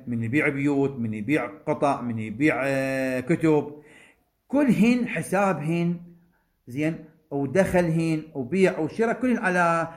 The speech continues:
آه، ذات وادي واحد. زين، أن لا تكون تلك التجارات مستقلة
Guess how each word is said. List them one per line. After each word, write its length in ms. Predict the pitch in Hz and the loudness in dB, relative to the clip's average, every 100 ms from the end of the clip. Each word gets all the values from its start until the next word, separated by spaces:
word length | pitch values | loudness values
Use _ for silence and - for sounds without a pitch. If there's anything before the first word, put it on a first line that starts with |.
| - _ 147 | -18 _ -6
آه، 540 | 147 147 143 139 139 | -2 -2 -2 -2 -2
ذات 300 | 135 175 170 | 4 4 4
وادي 300 | 151 180 190 | 2 2 4
واحد. 340 | 156 120 127 113 - _ _ _ _ _ _ - | 0 -2 -6 -14 -20 _ _ _ _ _ _ -10
زين، 200 | 139 156 - - - | -6 -6 -10 -20 -8
أن 80 | 143 | -6
لا 340 | 139 131 190 208 | -6 -2 0 0
تكون 560 | 190 151 160 156 139 | 0 -4 -2 0 0
تلك 240 | 147 131 147 | -2 -4 -4
التجارات 640 | 139 131 139 131 151 156 | -4 -2 0 2 0 0
مستقلة 840 | 143 - - 117 139 120 107 101 | -4 -6 -8 -8 -6 -6 -8 -12